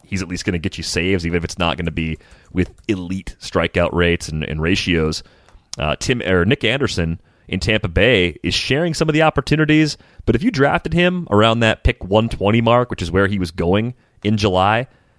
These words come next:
nine and a third scoreless innings, fifteen Ks. I think he's got three saves now on the season. I know he's sharing some opportunities, but to me, that's stable. That's a guy you're starting every week, and you feel really good about it.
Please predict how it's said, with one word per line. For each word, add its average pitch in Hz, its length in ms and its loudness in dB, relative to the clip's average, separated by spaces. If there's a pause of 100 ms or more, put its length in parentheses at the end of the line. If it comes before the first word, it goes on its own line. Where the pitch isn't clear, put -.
(520)
nine 110 300 0
and 160 100 -2
a 143 40 0
third 135 280 2
scoreless 123 560 2
innings, 120 320 0
fifteen 123 440 -2
Ks. 107 80 -10
I 110 280 4
think 107 160 -4
he's 104 80 -6
got 98 160 -2
three 117 240 -2
saves 110 360 2
now 107 140 2
on 104 80 2
the 101 60 -4
season. 101 500 0 (260)
I 101 120 -2
know 127 160 4
he's 131 120 4
sharing 113 440 0
some 107 160 0
opportunities, 113 720 0
but 82 220 -4 (340)
to 98 100 -6
me, 147 80 2
that's 127 200 -2
stable. - 440 -2
That's 90 160 -2
a 123 40 2
guy 117 180 2
you're 101 180 2
starting 107 420 2
every 95 180 2
week, 95 280 4
and 87 100 -4
you 85 100 -4
feel 90 240 0
really 82 200 -2
good 87 160 -2
about - 280 -6
it. - 80 -18